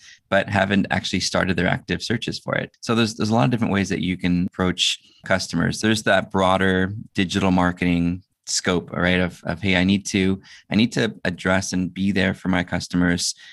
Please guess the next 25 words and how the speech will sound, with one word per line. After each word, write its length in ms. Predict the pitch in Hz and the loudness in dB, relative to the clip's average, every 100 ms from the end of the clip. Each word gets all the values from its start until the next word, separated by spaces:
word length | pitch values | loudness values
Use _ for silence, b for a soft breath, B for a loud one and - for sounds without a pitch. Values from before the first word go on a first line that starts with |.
| B | B
wherever 480 | 101 104 92 104 120 | -2 2 2 2 2
they 120 | 110 | 2
happen 340 | 98 92 98 92 | 2 2 0 0
to 80 | |
be." 240 | 90 87 87 | 0 -2 -4
If 100 | - | -2
they're 160 | 101 | 2
on 180 | 120 117 | 4 2
Twitter, 460 | 107 - 113 113 110 B B | 0 0 2 2 -2 B B
I 120 | - 95 | -2 2
wanna 180 | 101 | 2
make 160 | 101 98 | 0 -2
sure 180 | - 104 | -4 -2
that 120 | 92 | 0
I've 160 | 95 95 | 0 2
got 120 | 92 | 0
a 60 | |
voice 360 | 85 92 92 - | 0 -2 -4 -2
and 80 | 92 | -6
a 40 | |
presence 460 | - 87 85 87 - | -2 -4 -2 -4 -4
there. 220 | 87 87 | -4 -2
If 140 | 90 | -2
they're 240 | - 98 98 | 0 2 4
on 440 | 92 98 95 95 | 4 4 4 2